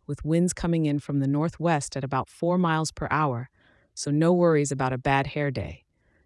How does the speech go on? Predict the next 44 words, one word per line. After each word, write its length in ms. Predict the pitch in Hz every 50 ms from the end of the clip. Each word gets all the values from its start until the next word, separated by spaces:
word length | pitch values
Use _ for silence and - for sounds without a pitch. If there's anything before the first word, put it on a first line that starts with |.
| _ _
No 220 | 143 147 170 196 196
rain 280 | 185 196 190 196 190
or 60 | 175
snow 400 | 156 - - - 175 175 180 180
in 80 | 175 165
the 60 | 147
forecast, 760 | - - - 131 127 - - 120 110 110 123 - - - - - _ _ _ _ _
just 240 | - - 165 - - -
uninterrupted 680 | 175 185 190 196 - - 190 170 160 - 190 165 -
sunshine 680 | - - 190 196 190 - - 139 131 127 131 143 151 - _ _ -
and 140 | - 143 143
a 60 | 139
day 340 | 135 - 165 165 170 170 175
that 320 | 160 160 135 - 143 -
begs 300 | - 156 160 156 147 151
you 100 | 160 151
to 140 | - - 139
be 180 | - 143 139 135
outside. 640 | 127 127 - - - 151 135 123 113 107 - - - _ _ _ _ _ _ _ _ _ _ _ _
Whether 240 | - 139 143 143 143
it's 140 | - -
hitting 300 | - - 185 170 170 160
up 160 | 156 151 - -
your 120 | 143 135
favorite 420 | - - 156 156 151 151 131 -
coffee 340 | - - 147 151 151 - 160
spot, 400 | 143 - - - 120 117 120 - _ _ _ _ _ _ _
enjoying 480 | - 143 143 131 151 151 151 151 151 147
a 80 | 139 139
leisurely 480 | 139 147 156 160 151 165 160 156 151
bike 320 | 139 - 135 143 147 - -
ride, 360 | 143 123 117 120 127 143 - _ _ _ _ _ _ _ _ _
or 140 | - 165 165
just 240 | 170 185 - - -
basking 400 | 165 160 170 - - - 160 160
in 80 | 151
the 80 | 143 139
sun 340 | - - - 170 156 135 113
at 80 | -
one 140 | 127 147 143
of 80 | 139 -
Philly's 340 | - 165 156 151 147 135
beautiful 400 | - - 147 160 160 165 - 170
parks, 580 | 151 - - 180 165 135 - - - - -